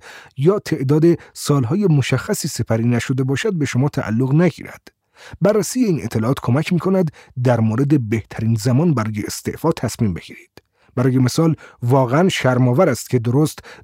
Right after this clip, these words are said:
دو هفته پیش از آن که منافع و عواید بازنشستگیتان از هشتاد درصد به صد درصد جهش کند استعفا بدهید.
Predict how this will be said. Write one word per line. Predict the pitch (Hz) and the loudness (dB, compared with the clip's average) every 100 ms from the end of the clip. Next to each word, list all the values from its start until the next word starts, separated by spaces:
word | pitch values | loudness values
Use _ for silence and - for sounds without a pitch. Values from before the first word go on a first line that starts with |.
| 139 | 2
دو | 165 | 4
هفته | 135 - 143 | 4 0 -2
پیش | - 131 | 0 0
از | 139 127 | 0 2
آن | 139 | 0
که | - | 2
منافع | 131 123 123 120 151 | 2 2 0 0 0
و | 156 - | 0 0
عواید | 117 120 127 135 120 | -2 0 0 0 0
بازنشستگیتان | 127 117 123 - 123 - 139 165 139 131 - - - | -2 0 0 0 -4 -2 0 0 2 -2 -4 -20 -4
از | 139 117 | -2 0
هشتاد | 123 127 - 127 | 0 0 0 -2
درصد | 120 120 - 147 | 0 -4 0 -2
به | 123 | 0
صد | 123 - 120 117 | -4 -2 -2 0
درصد | 123 120 - 170 | -2 -2 0 0
جهش | 135 123 117 - | 0 0 0 0
کند | 120 127 123 | 0 0 0
استعفا | 117 - 107 - 101 | -8 -4 -4 -2 -4
بدهید. | 78 67 - - - | -4 -12 -14 -20 -20